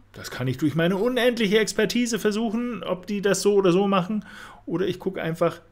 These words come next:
wie verhalten sie sich denn gerade? Sind sie im Angstmodus oder nicht? Denn wir wissen, wenn Menschen im Angstmodus sind oder im Zögermodus oder im Euphor-,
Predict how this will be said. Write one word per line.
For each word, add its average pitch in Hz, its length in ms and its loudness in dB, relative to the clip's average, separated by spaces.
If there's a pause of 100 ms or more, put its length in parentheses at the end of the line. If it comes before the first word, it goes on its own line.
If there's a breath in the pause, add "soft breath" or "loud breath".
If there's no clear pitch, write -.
wie 160 80 -6
verhalten 156 480 -4
sie 135 140 -4
sich 120 200 -8
denn 117 200 -10
gerade? 107 320 -10
Sind 143 180 -6
sie - 120 -6
im 123 100 -8
Angstmodus 151 760 -4
oder 123 160 -8
nicht? 165 300 -6
Denn 123 140 -4
wir 127 120 0
wissen, 175 260 6
wenn 135 120 -4
Menschen 135 300 -4
im - 40 -10
Angstmodus 156 640 -6
sind 147 260 -6
oder 120 200 -8
im 127 100 -12
Zögermodus 143 800 -2
oder 165 260 4
im 156 100 -6
Euphor-, 156 360 -2